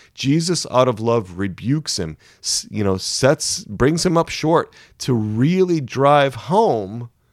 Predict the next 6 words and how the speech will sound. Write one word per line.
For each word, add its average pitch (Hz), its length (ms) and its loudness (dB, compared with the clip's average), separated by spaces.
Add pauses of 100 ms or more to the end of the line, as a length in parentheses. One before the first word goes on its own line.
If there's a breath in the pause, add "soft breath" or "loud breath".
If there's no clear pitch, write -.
(720)
Let's 113 260 -4
get - 280 -2
back 127 300 6
recollected. 92 760 0 (280 soft breath)
Let's 107 240 -2
remember 110 960 4